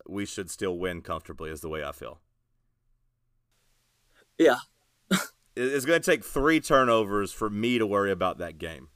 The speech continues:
Speaker 1: And that, and to his credit, Joe still hasn't done that.
Speaker 2: Somehow, yeah.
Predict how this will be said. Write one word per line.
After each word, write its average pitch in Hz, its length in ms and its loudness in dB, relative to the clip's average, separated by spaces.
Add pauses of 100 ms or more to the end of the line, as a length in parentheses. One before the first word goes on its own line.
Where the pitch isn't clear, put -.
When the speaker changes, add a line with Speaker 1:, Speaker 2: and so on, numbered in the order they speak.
(1000)
Speaker 1:
And 113 100 -6
that, 131 180 -4
and 131 240 -4
to 156 120 2
his 143 140 4
credit, 123 320 2
Joe 117 180 2
still 113 180 -2
hasn't 101 240 0
done 92 160 -2
that. 82 200 -8 (4000)
Speaker 2:
Somehow, - 440 -4
yeah. 208 200 -6